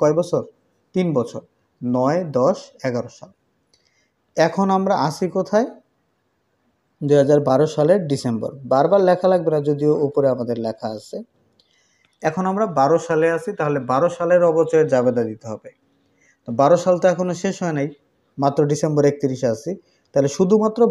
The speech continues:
বারো সালের অবচয়ের জাবেদা দেব। এখানে তো আমাদের এগারো সাল পর্যন্ত কমপ্লিট।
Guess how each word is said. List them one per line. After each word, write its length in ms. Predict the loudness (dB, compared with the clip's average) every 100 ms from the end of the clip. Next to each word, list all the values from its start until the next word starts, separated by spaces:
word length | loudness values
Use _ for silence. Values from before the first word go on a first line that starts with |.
| 4
বারো 180 | 4 4 4
সালের 240 | 2 4 4
অবচয়ের 360 | 2 2 0 2
জাবেদা 280 | 0 -2 -6 -6
দেব। 100 | -10 -14 _ _ -2 0
এখানে 220 | 0 0
তো 40 | 0
আমাদের 200 | 2 4 4
এগারো 200 | 4 2 2
সাল 120 | -2 0
পর্যন্ত 320 | -2 -2 -4 -4 -4
কমপ্লিট। 400 | -4 -8 -14